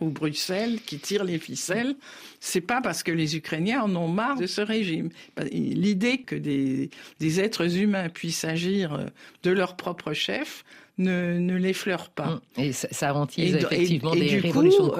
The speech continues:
Speaker 2: couleur,
Speaker 1: euh, tout
Speaker 2: hein.
Speaker 1: ce qui se produit est le résultat d'une volonté mauvaise, euh,
Speaker 2: De
Speaker 1: existe-,
Speaker 2: l'extérieur.
Speaker 1: de l'extérieur, voilà. Si Navalny, euh, critique, euh,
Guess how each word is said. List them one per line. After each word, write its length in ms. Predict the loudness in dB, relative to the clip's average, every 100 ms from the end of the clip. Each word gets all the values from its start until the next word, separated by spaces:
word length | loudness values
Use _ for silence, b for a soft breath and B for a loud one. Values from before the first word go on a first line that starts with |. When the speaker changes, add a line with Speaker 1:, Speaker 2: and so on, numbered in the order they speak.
| 2
Speaker 2:
couleur, 60 |
Speaker 1:
euh, 80 | 4
tout 120 | 4
Speaker 2:
hein. 20 | 4
Speaker 1:
ce 80 |
qui 160 | 2 -2
se 120 | -2
produit 580 | -4 -2 0 2 4 4
est 120 | 4
le 120 | 2
résultat 640 | 0 0 0 -2 -2 -2 0
d'une 480 | -2 -2 2 4
volonté 560 | 4 4 2 0 -2 0
mauvaise, 640 | 2 0 0 0 0 -2 -2
euh, 220 | -2 -2
Speaker 2:
De 100 | 0
Speaker 1:
existe-, 220 | 0 0
Speaker 2:
l'extérieur. 600 | -2 -2 -2 0 2 4
Speaker 1:
de 60 | 4
l'extérieur, 800 | 2 -4 -4 -4 -4 -4 -6 -8
voilà. 320 | -6 -4 -6 B B B
Si 280 | -2 2 2
Navalny, 840 | 2 0 0 2 2 2 2 0
euh, 140 | 0 -2
critique, 580 | -4 -4 -2 -4 -2
euh, 160 | -2